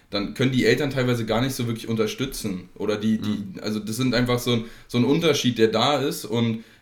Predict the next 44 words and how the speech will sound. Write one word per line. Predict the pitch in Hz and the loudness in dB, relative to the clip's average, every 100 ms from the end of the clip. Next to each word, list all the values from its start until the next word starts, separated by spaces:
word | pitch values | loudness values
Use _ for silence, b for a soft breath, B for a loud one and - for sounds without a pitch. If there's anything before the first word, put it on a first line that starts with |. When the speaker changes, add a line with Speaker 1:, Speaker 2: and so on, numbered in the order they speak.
| B 110 | B -2
Speaker 1:
die, | 110 107 | 0 2
die | 110 | 4
Eltern | 120 139 123 | 6 6 2
sehen | 131 | 2
nicht | 135 135 | 0 0
so, | 131 78 | -2 -2
so | 113 117 | -4 0
groß | 127 135 | 0 0
den | 120 | 0
Wert | 120 127 | 2 2
darin, | 127 123 123 120 | 0 2 2 4
halt, | 117 113 113 120 | 4 4 0 0
halt | 113 113 - - - | 0 0 -12 -20 -6
Materialien | 104 117 113 120 123 139 | -2 -2 0 2 2 2
für | 127 | 0
die | 113 | -2
Schule | 139 160 170 | -4 -6 -6
zu | 117 | -2
kaufen | 110 110 110 131 | 2 2 2 -2
oder | 113 | 0
haben | 117 120 | 0 0
zum | 123 | 0
Teil | 123 | 0
auch | 123 | 0
einfach | 113 107 | 0 -2
gar | 110 | 0
nicht | 110 110 | -2 -2
die | |
finanziellen | 113 107 98 107 98 | -2 0 0 -4 -2
Mittel | 110 185 | -2 0
dazu. | 107 90 - | -2 -6 -8
Speaker 2:
Ja, | 90 | 0
da | 117 | 0
können | 135 135 | 2 2
wir, | 123 | 2
da | 110 | 2
können | 123 127 | 2 2
wir | 120 | 4
mal | 117 | 2
ganz | 117 117 | 2 0
kurz | 127 113 | 0 -2
eine | 110 | -2
Zahl | - 107 123 | -2 0 2
reinwerfen. | 135 127 123 123 127 123 | 2 4 6 4 2 -2